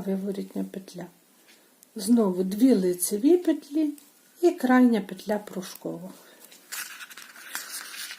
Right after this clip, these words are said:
І починаємо, е, в'язати знову, як, е, ну, перший, другий ряд, початковий ряд, бо там нема накидів, там інакше пров'язується, а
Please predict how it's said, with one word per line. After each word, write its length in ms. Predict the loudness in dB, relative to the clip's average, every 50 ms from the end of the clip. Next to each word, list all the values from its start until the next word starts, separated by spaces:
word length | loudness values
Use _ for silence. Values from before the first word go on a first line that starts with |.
| -8 4 8
І 80 | 8 8
починаємо, 920 | 8 8 6 4 6 6 6 6 8 8 8 8 8 6 6 4 4 4
е, 680 | 4 4 4 4 2 2 4 4 4 4 4 2 2 2 2
в'язати 560 | 0 2 4 4 4 4 4 4 2 -2 -2 -2 -8 -18 -20 -20 -12 -4 -2
знову, 580 | 2 8 10 12 12 12 12 10 8 8 6 6 4 -8 -20 _ _ _ _ _ _ -4
як, 460 | 2 4 6 6 6 4 0 -12 -16 -18 -16 -6 -2
е, 220 | 0 2 2 0 -2 -4 -12 -20 -20 -20 -20 -20 -14 _ 6
ну, 180 | 8 8 8 8 4 -4 -14 -10 0
перший, 420 | 4 6 6 6 6 6 4 4 4
другий 380 | 6 8 8 8 10 8 8
ряд, 260 | 8 6 4 4 2 2
початковий 1000 | 2 2 4 4 0 0 2 4 6 6 8 8 8 8 8 8 8 8 8
ряд, 280 | 6 6 4 4 2 0 2 2 2
бо 60 | 2
там 260 | 2 4 6 6 8
нема 280 | 8 8 8 8 6 6
накидів, 640 | 6 4 2 4 6 6 6 8 6 4 2 -2 -4 -10 -16 -18 -18 -10 0
там 200 | 4 6 8 8
інакше 380 | 8 8 8 8 6 4 2
пров'язується, 1400 | 2 2 0 2 4 4 4 4 4 2 2 2 4 4 6 6 4 4 4 4 4 4 4 4 4 0 0 0
а 60 | -2